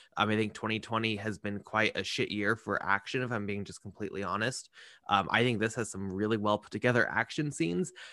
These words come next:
Um, I don't, I think it has a ton of really important,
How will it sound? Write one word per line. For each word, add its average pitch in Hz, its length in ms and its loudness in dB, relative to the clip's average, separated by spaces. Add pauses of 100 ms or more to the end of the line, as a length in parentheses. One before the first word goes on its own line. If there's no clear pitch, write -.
(260)
Um, 117 320 4
I 175 80 8
don't, 254 240 2 (240)
I 135 340 8
think 196 140 6
it 156 80 4
has 139 340 4 (120)
a 135 60 0
ton 143 440 2
of 120 160 2
really 127 280 6
important, 113 640 -2